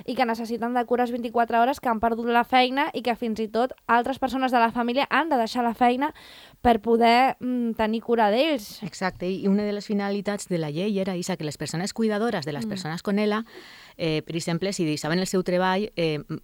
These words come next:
Speaker 2: mantener-les la seva vida laboral mantenint la cotització. La
Speaker 1: Mm.
Speaker 2: meitat la, la sufragaria el govern, l'altra meitat ell, que tingueren possibilitats d'a-, d'accés a la vida laboral
Speaker 1: Mm.
Speaker 2: quan terminaran de cuidar-ho.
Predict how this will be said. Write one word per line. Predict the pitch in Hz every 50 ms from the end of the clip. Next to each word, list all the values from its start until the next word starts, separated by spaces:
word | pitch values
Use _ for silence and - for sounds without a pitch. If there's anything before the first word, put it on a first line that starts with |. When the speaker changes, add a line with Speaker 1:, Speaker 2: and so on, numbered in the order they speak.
| - -
Speaker 2:
mantener-les | 170 170 165 160 160 160 - 156 151 156 170 185 220 220 - - - -
la | 165 165
seva | - - 165 170 165
vida | 170 165 170
laboral | 170 170 170 170 170 175 185
mantenint | 196 190 185 180 175 160 160 160
la | 175 185
cotització. | - 185 - 185 - - 131 - - 151 156 156 -
La | - 156 165 160
Speaker 1:
Mm. |
Speaker 2:
meitat | - - 190 160 165
la, | 175 165 156 156 - -
la | 165 156 -
sufragaria | - 170 - - 135 131 139 135 139 139
el | 143 143
govern, | 151 139 160 190 226 240 220
l'altra | 185 156 151 139
meitat | 139 131 139 131 135
ell, | 151 175 190 202 208 - - - - - - -
que | - 190
tingueren | - 175 165 170 175 185
possibilitats | 180 175 - 165 147 143 143 147 151 147 -
d'a-, | - 147 143 139 131 135 -
d'accés | 135 - 139 - - - 151 - -
a | 160
la | 139 135
vida | 139 143 147 143
laboral | 143 139 - - 143 170 208 -
Speaker 1:
Mm. |
Speaker 2:
quan | 185 180 160 147 143 139 135 - -
terminaran | - 139 135 139 139 147 151
de | 151 151
cuidar-ho. | 156 156 160 180 196